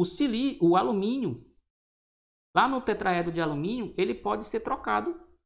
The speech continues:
tá? Por exemplo, pelo ferro. Vai ficar a mesma, é a,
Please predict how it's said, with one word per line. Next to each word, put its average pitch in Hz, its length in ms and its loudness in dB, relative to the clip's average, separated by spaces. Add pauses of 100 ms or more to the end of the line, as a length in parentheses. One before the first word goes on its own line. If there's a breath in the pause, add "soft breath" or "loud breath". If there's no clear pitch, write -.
(120)
tá? 190 140 -2
Por 190 220 -4
exemplo, 185 320 -4
pelo 247 140 -4
ferro. 139 400 -4 (560)
Vai 147 120 -4
ficar 180 260 0
a 180 40 2
mesma, 185 380 -2 (460 soft breath)
é 135 100 -2
a, 143 540 -2